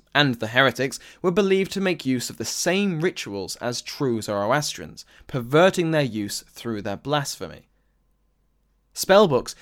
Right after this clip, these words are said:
used by the Magi to conduct their rituals have clear instructions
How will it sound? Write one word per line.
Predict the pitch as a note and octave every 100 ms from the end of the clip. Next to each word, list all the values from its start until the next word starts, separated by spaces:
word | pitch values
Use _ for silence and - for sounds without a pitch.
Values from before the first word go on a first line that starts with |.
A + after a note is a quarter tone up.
| -
used | - C3 D3 B2 -
by | A#2
the | G#2+
Magi | C3 D3 B2+ G#2+
to | A2+ A#2
conduct | A2+ B2 -
their | G#2+
rituals | G#2 - - B2+ C#3+
have | - E3+ -
clear | - E3+ E3 D3
instructions | C3 - F3+ - A2